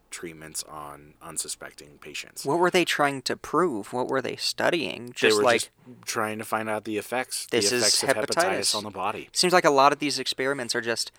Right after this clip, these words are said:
Speaker 2: "We know a little bit about this. We just wanna see what happens when it's not
Speaker 1: Exactly. It's just,
Speaker 2: treated."
Speaker 1: there wasn't enough
Speaker 2: Which sounds like
Speaker 1: research into what
Speaker 2: Nazis.
Speaker 1: was going on. Yeah. Well, I mean, welcome to America.
Speaker 2: Mm-hmm.
Speaker 1: Uh, so that one I didn't go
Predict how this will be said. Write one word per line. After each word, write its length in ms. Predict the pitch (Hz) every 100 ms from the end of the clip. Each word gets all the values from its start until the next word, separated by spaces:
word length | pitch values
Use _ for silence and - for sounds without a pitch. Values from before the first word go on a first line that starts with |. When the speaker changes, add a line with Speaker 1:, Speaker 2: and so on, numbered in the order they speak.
| _ _ -
Speaker 2:
"We 160 | 156
know 200 | 185 185
a 20 | 151
little 260 | 135 151
bit 100 | 160 170
about 280 | 175 180
this. 300 | - 185 - 135
We 100 | 143
just 200 | 175 -
wanna 100 | 135
see 160 | - 139
what 200 | 120 -
happens 460 | - 113 - 117
when 100 | 117
it's 180 | 107 139
not 180 | 113 101
Speaker 1:
Exactly. 280 | - - 107
It's 80 | 92
just, 340 | 82 120 113
Speaker 2:
treated." 200 | - 117 - _
Speaker 1:
there 140 | - 104
wasn't 380 | 104 120 139 127
enough 60 | 113
Speaker 2:
Which 140 | 104
sounds 320 | - 127 127 120
like 120 | 107
Speaker 1:
research 240 | 113 98 98
into 120 | 104
what 80 | 104
Speaker 2:
Nazis. 40 |
Speaker 1:
was 140 | 107 101
going 340 | 104 95 95
on. 240 | 123 90 -
Yeah. 160 | 151 101 - - _ -
Well, 180 | 82 110 _
I 40 | 78
mean, 180 | 87 82
welcome 360 | 82 95 101
to 120 | 101 98
America. 560 | 92 98 92 - - 143
Speaker 2:
Mm-hmm. 300 | 120 113 110 - - - - -
Speaker 1:
Uh, 380 | 104 104 101 92 - - _ _
so 540 | - 127 120 113 107
that 260 | 113 131 147
one 120 | 135
I 100 | 123
didn't 240 | 117 117 110
go 280 | 107 101